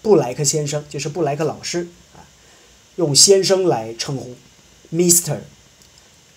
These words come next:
我们说“Good morning”，那中午好怎么说呢？Good after-, good afternoon。“Good afternoon”就是中午好，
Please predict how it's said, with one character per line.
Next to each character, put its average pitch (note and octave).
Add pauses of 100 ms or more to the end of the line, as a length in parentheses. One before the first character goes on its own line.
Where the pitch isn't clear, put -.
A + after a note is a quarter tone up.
(420)
我 D#3
们 G#3
说 G#3+
“Good A3
morning”， B3 (380)
那 F#3
中 D4+
午 A#3
好 C#3
怎 D#3+
么 C#3
说 F3
呢？ G3+ (680)
Good F#3+ (440)
after-, F3+ (500)
good A3 (140)
afternoon。 E3+ (680)
“Good G3+
afternoon” E3 (520)
就 C#3+
是 C3+
中 F#3
午 D3
好， C#3